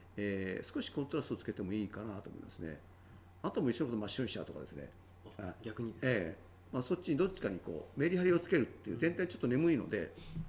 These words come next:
Speaker 1: えー、その辺の工夫をしてみると、これもっと良くなりますね。
Speaker 2: うん。
Speaker 1: えー、何パターンも写真が撮れると思います。うん。あの、自分の好みに合った、あの、自分のトーンを見つけるためにですね、ぜひ、あの、トーンカーブを触って、えー、次行っていただきたいと思います。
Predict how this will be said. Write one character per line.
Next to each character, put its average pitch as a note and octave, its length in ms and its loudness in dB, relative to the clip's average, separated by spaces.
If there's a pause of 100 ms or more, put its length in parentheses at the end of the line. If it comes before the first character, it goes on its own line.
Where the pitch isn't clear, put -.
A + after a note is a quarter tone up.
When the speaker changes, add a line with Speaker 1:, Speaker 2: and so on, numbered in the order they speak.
(100)
Speaker 1:
え F#2 240 0
ー、 - 40 -10
そ G#3+ 100 -4
の G3+ 60 4
辺 G3+ 60 6
の G3+ 80 4
工 G3 160 -2
夫 F3 120 4
を - 20 6
し E3 80 -2
て G3 60 4
み D#3 80 6
る A#2 40 6
と、 - 120 -2 (220)
こ E3+ 60 0
れ D3+ 40 4
も F3+ 100 4
っ - 20 -4
と - 80 2
良 A2 80 4
く A2+ 80 0
な D#2 80 -4
り - 60 -10
ま - 100 -14
す - 60 -16
ね。 - 120 -8 (280)
Speaker 2:
う - 20 -4
ん。 G2 40 -4
Speaker 1:
え F2+ 40 -4
ー、 G2+ 40 -4
何 C#3+ 160 0
パ D3 120 -2
タ D#3 80 -2
ー D#3 60 2
ン - 20 0
も C#3 80 0
写 B2+ 140 -4
真 A#2+ 100 -4
が A2 60 0
撮 A#2+ 100 -4
れ A2 60 2
る G2+ 80 0
と - 60 -6
思 - 100 -10
い - 20 -10
ま - 140 -12
す。 - 60 -18 (360)
う A#2+ 40 -2
ん。 F#2+ 60 -6 (540)
あ - 40 -6 (100)
の、 - 100 -8
自 A#2 100 -2
分 C#3 120 2
の C3+ 80 4
好 E3+ 180 4
み A#2+ 120 4
に G2 40 -2
合 F#2+ 60 -4
っ - 20 -6 (100)
た、 - 60 -4
あ - 40 -6
の、 - 40 -14 (540)
自 A2+ 100 -4
分 C3+ 100 2
の C3+ 100 4
ト - 120 6
ー F3 80 10
ン - 60 4
を - 100 0 (160)
見 A2 80 -2
つ - 60 -12
け C3+ 80 2
る A2 60 4
た G#2+ 100 0
め F#2+ 80 0
に E2+ 80 -4
で - 80 -10
す - 80 -12
ね、 D2+ 120 -8 (380)
ぜ C3+ 100 2
ひ、 - 160 -6
あ D2+ 40 -8
の、 D2 80 -8 (840)
ト - 80 -6
ー A2 60 0
ン G#2 80 0
カ G2+ 80 0
ー - 40 -4
ブ - 60 -8
を - 60 -10
触 F2+ 180 -4
っ - 20 -4
て、 D#2 220 -4 (480)
え C#2+ 40 -10
ー、 C#2 100 -8
次 F#2+ 220 -6
行 D#2 60 -8
っ - 0 -
て - 120 -6
い - 40 -4
た G#2+ 100 2
だ G2+ 40 4
き - 60 -4
た - 80 -2
い - 20 2
と - 80 -4
思 - 80 -10
い - 60 -10
ま - 100 -14
す。 - 80 -18